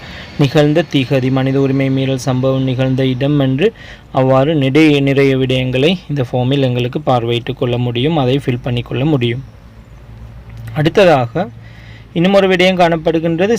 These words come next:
submit your complaint online. ஆன்லைனிலே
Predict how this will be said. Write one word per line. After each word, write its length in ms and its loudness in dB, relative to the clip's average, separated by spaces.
submit 500 0
your 180 0
complaint 460 0
online. 460 2
ஆன்லைனிலே 640 2